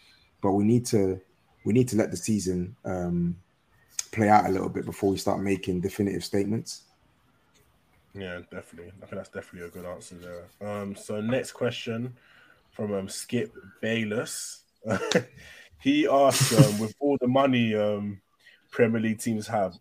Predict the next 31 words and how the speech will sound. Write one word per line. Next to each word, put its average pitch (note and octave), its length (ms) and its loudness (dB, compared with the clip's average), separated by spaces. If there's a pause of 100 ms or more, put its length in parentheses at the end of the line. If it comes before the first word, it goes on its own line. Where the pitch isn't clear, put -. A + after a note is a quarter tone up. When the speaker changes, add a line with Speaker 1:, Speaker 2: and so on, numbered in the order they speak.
Speaker 2:
are - 180 4
we C3 440 0
ever A#2+ 320 2
going G#2+ 360 0
to G#2 140 -10
say, G2 500 -4 (680)
are B2+ 60 2
we C3+ 140 6
ever C#3 200 2
gonna A#2+ 200 4
see A#2+ 240 0
top A2+ 280 -2
level G#2+ 180 0
players G#2 340 -2
come A2 260 -2
to - 100 -12
the G2+ 80 -4
pre-, - 160 -12 (120)
come A#2 180 0
to G#2+ 100 -6
the G#2 100 -4
Premier A2 300 -2
League G2+ 200 -6
in G2+ 140 -6
their G2 140 -4
prime, F#2+ 480 -4 (580)
or G#2+ 140 -2
are - 20 -2
they G#2+ 100 0
still A#2 260 -4
gonna G#2 180 0